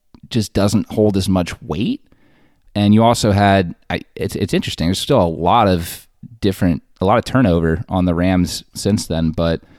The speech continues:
yeah, I guess it's something to, to watch out for. Um, they could remember that game and, and how the Ravens embarrassed them on Monday Night Football and want a little bit of revenge there and see that the Ravens are weakened with all the injuries. It's, it could be a factor.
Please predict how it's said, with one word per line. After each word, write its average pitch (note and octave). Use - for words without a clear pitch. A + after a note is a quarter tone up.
yeah, D#3+
I G#3+
guess F#3+
it's -
something D3
to, G2+
to G2+
watch F2
out A#2
for. E2+
Um, D#2+
they F2+
could F2
remember F2+
that E2+
game F#2
and, E2
and E2+
how E2
the E2+
Ravens E2+
embarrassed E2+
them D#2+
on D#2+
Monday E2
Night D#2
Football E2+
and E2+
want F#2+
a F2+
little F2
bit E2+
of E2
revenge E2
there D#2+
and E2+
see E2
that E2
the E2
Ravens E2
are E2+
weakened G2
with E2+
all F2
the D#2+
injuries. E2
It's, A2+
it A2
could A2
be G2
a E2+
factor. F2